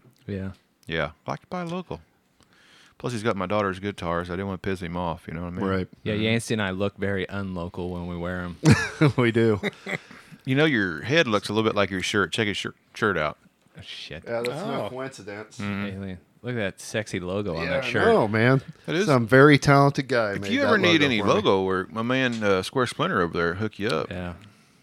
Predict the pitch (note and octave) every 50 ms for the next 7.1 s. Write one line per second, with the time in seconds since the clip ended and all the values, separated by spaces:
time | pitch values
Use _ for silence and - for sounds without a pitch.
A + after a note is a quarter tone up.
0 | _ _ - - G2+ A2 G#2 F#2+ - - C3+ G2 G2 - - - A#2+ G#2+ A2 B2
1 | A#2+ G#2+ A2+ B2 A#2+ A#2+ A#2+ B2+ F#2+ F2+ - E3 G3 F#3+ D#3 - - F#2+ F#2+ F#2
2 | F#2 F2+ F2+ F#2 F#2 - B2 A2+ G#2+ A#2+ C#3 C#3+ C#3 B2+ A#2+ A#2 A#2+ B2+ C3 B2+
3 | C3+ C3 D3 - - G2+ F#2+ F#2 F#2 F#2 F#2 - - A2+ A2+ A2+ A2 A2 A2+ B2
4 | A#2 A2 - F2+ - A2 - - G#2+ - - A#2 A2+ A#2 - - A3 G3 C#3 -
5 | A#3 A#3+ G#3+ - - - B2+ B2 C#3 C3+ C#3 C3+ C3+ C#3 D3+ - - - - G2+
6 | A2 B2 B2+ - F2+ - - G#2 F#2+ G#2+ A2+ A#2+ B2 A2 A2+ C3 C3+ G2+ E2 D#2+
7 | D2+ -